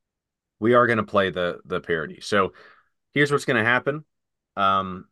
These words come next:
I'm gonna say, "This is episode blah, blah, blah. Today's topic, blank." But as soon as the topic transition is over,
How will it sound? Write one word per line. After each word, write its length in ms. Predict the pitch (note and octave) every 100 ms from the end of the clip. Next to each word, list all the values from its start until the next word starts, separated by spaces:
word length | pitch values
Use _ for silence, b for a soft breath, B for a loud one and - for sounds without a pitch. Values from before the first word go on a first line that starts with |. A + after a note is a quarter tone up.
| _ _ G#2
I'm 120 | A2
gonna 160 | A#2
say, 560 | G#2+ A#2+ A2+ A2 G#2+ G#2 _ _
"This 180 | A#2 A#2+
is 120 | A#2+
episode 440 | B2 G#2+ A#2 A2+ G#2
blah, 180 | G#2 G#2+
blah, 120 | A2
blah. 420 | G2+ G2+ A2+ B2 _ _ _ _ -
Today's 320 | G#2+ G2+ -
topic, 420 | G2 G2 A2+ - _ _
blank." 520 | F#2 G2+ A2 C3 - _ _ _
But 220 | - A2 -
as 140 | G2+
soon 260 | - B2+ D#3
as 100 | C#3+
the 100 | A2
topic 400 | - A#2 B2 G#2+
transition 760 | A2 G2+ G#2 G#2+ G2+ F2 D#2 - _ _ _ -
is 160 | G2
over, 500 | G#2+ A#2 G2+ D2+ C#2+